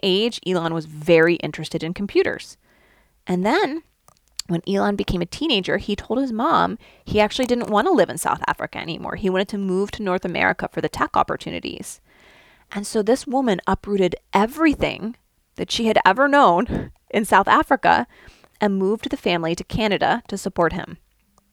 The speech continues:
When you have a family that will move across the world with you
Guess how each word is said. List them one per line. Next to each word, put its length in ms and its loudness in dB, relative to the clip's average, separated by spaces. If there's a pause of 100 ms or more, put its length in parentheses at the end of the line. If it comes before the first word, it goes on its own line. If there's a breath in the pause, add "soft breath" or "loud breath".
(680)
When 160 0
you 140 -4
have 180 2
a 60 0
family 500 0
that 120 2
will 120 2
move 240 0
across 380 4
the 100 0
world 320 6
with 220 0
you 200 2